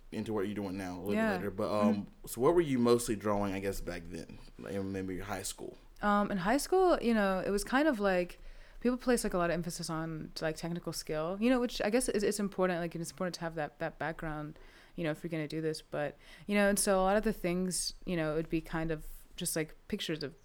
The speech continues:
Speaker 2: of things, you know, with, like, with less, like, I would say content, you know, and I think that that really bothered me as a teenager, you know, because,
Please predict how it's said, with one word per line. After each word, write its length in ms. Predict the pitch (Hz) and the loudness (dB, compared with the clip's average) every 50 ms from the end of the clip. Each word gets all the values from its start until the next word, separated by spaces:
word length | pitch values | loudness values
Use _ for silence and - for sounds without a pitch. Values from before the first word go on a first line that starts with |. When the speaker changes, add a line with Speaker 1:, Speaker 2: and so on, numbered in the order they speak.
| - - - | -20 -10 -8
Speaker 2:
of 120 | - 156 | -8 -8
things, 480 | - - - 165 147 135 131 156 - 175 | -8 -6 -4 -4 -2 -2 -4 -4 -4 -2
you 60 | 170 | -2
know, 80 | 170 160 | 0 0
with, 120 | 165 - 175 | -2 -2 -4
like, 160 | 165 - 170 | -4 -4 -6
with 120 | 170 160 | -10 -6
less, 360 | 165 165 156 165 165 - - | -4 -2 -2 -2 -2 -4 -4
like, 260 | 170 156 143 139 - - - - - - - - - - - - - - | -4 -4 -6 -6 -10 -16 -20 -20 -20 -20 -20 -20 -20 -20 -20 -12 -4 -4
I 40 | |
would 100 | 170 170 | -2 0
say 80 | - 180 | 0 -2
content, 580 | 185 - - 165 156 170 185 - 240 254 247 - | -2 -2 -6 -4 -4 -4 -2 -2 -2 -2 -2 0
you 120 | 220 220 | 0 0
know, 160 | 220 220 233 233 | 2 4 4 4
and 80 | 208 190 | 4 2
I 40 | 190 | 2
think 160 | 220 220 208 | 2 0 2
that 200 | 226 208 190 190 | 2 0 2 2
that 120 | 190 170 | 0 2
really 160 | 185 196 196 185 | 2 2 0 2
bothered 300 | - 131 - - 165 156 | 2 0 0 0 -2 -4
me 160 | 151 147 147 | -4 -4 -4
as 180 | - 156 160 156 | -4 -6 -6 -6
a 60 | 151 | -8
teenager, 380 | - - 156 151 147 147 151 151 | -8 -6 -6 -6 -4 -4 -4 -6
you 80 | 151 151 | -4 -4
know, 140 | 151 151 | -4 -6
because, 500 | 147 160 - - 156 156 151 156 - - | -6 -8 -8 -6 -6 -6 -6 -6 -8 -10